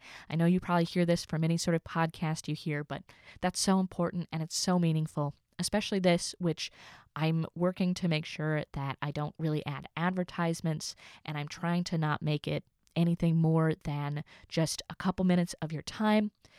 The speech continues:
uh, because of that. And so that little bit of support showing that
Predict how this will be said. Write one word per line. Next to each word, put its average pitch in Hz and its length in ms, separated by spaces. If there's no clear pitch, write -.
uh, 143 340
because 196 360
of 190 100
that. 175 340
And 147 240
so 151 480
that 160 300
little 185 220
bit 170 200
of 165 120
support - 440
showing 165 320
that 143 240